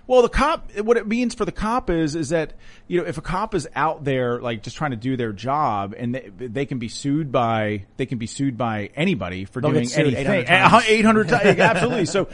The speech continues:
Speaker 1: it's like defunding, you're a hundred percent right. It's like defunding the police without actually def-,
Speaker 2: Right, right,
Speaker 1: like,
Speaker 2: right. They're
Speaker 1: you know
Speaker 2: all,
Speaker 1: what I
Speaker 2: it's
Speaker 1: mean?
Speaker 2: all
Speaker 1: You're
Speaker 2: eroding.
Speaker 1: gonna be, yes.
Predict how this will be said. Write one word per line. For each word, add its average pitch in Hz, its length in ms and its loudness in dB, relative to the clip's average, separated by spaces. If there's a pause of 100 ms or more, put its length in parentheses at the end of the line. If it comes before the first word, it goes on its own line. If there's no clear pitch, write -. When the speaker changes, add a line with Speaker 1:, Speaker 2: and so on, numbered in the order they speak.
(180)
Speaker 1:
it's 190 200 2
like 170 200 0
defunding, 190 800 0
you're 185 140 -2
a - 20 -4
hundred 226 400 -2
percent 196 320 -6
right. 202 160 -2
It's - 100 -8
like 113 180 -6
defunding 170 440 0
the 151 60 -4
police 135 360 -6
without 117 180 -2
actually 104 540 -6 (400)
def-, 113 260 -8 (120)
Speaker 2:
Right, 127 240 -4
right, 190 60 4
Speaker 1:
like, 185 100 4
Speaker 2:
right. 180 100 -2
They're 143 120 -4
Speaker 1:
you 127 40 0
know 143 60 6
Speaker 2:
all, 160 100 8
Speaker 1:
what 156 60 2
I - 20 -2
Speaker 2:
it's 143 60 -2
Speaker 1:
mean? 147 100 -2
Speaker 2:
all 160 260 4
Speaker 1:
You're 147 100 0
Speaker 2:
eroding. 156 180 4
Speaker 1:
gonna 151 60 0
be, 143 200 0 (260)
yes. 170 460 -4